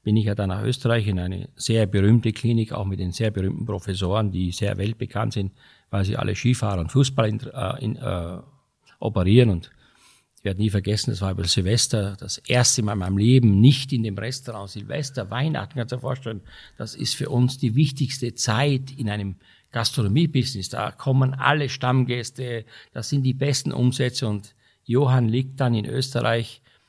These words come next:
in dieser Klinik und lässt sein Knie sozusagen, man hat gesagt, irgendwie Schönheits-, eine Operation machen, um das innen ein bisschen glatt zu bügeln und so weiter, mit dem Ergebnis, dass ich dann nach Hause kam und muss zu meiner Schande gestehen,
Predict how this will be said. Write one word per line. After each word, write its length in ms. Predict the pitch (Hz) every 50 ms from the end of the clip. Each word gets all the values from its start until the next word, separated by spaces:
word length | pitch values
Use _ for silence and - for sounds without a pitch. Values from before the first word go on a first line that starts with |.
| _ _ _
in 200 | - 135 110 107
dieser 240 | 131 104 95 - 107
Klinik 360 | - - 117 120 123 123 -
und 120 | 117 101 95
lässt 260 | 92 98 101 - -
sein 220 | - 107 98 101 -
Knie 760 | - - - - - - 113 123 151 143 90 67 - - - - - -
sozusagen, 720 | - - 95 90 - 104 92 95 85 87 90 90 85 80 - _ _ _ _ _ _ _ _ _
man 180 | - 95 87
hat 180 | 87 90 - -
gesagt, 600 | 110 95 90 92 90 92 92 _ - - - _ _ _ _ _ _ _ _ _ _
irgendwie 400 | - - 107 107 101 98 95 92
Schönheits-, 640 | 92 - - - 120 127 117 107 92 - - - -
eine 260 | - 98 90 104 104
Operation 560 | - - 98 92 85 87 - - 110 117 117
machen, 260 | 110 104 95 98 117 -
um 140 | 95 92
das 180 | 92 78 - -
innen 240 | - - 117 110 98
ein 80 | 90
bisschen 200 | - 98 - 87
glatt 300 | - - - 107 113 -
zu 140 | - - 107
bügeln 380 | - - 107 104 101 101 95 87 - _ _ _ _ _ _ _ _
und 160 | - - 92 85
so 120 | 90 82
weiter, 300 | 82 85 95 101 - 92
mit 160 | 87 95 92
dem 140 | 104 90 87
Ergebnis, 500 | 85 82 82 82 90 101 - 107 98 -
dass 140 | - 98 90
ich 80 | 90
dann 160 | 87 90 87 90
nach 120 | 85 85
Hause 280 | 85 87 92 92 101 90
kam 300 | - - 92 90 87 87
und 140 | 82 -
muss 280 | - 87 80 - - -
zu 80 | - 82
meiner 220 | 82 85 80 76
Schande 340 | - - 90 90 95 90 78
gestehen, 460 | 78 85 - - 85 85 85 92